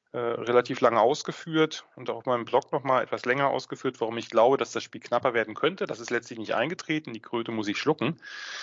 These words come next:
Dennoch finde ich, dass Cincinnati sich grundsätzlich gar nicht so schlecht geschlagen hat. Ich finde es,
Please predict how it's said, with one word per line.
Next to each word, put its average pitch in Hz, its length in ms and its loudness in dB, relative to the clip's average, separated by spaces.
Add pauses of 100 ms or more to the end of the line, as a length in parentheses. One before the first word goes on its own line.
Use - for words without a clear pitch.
(380)
Dennoch 139 460 4
finde 165 260 -2
ich, 139 80 -6
dass - 220 -2
Cincinnati 135 500 -4
sich - 300 -12
grundsätzlich 139 640 -2
gar 113 200 4
nicht 156 180 -6
so 127 280 -8
schlecht - 400 -6
geschlagen 117 360 2
hat. 123 200 -2
Ich - 100 -16
finde 131 240 -10
es, - 240 -12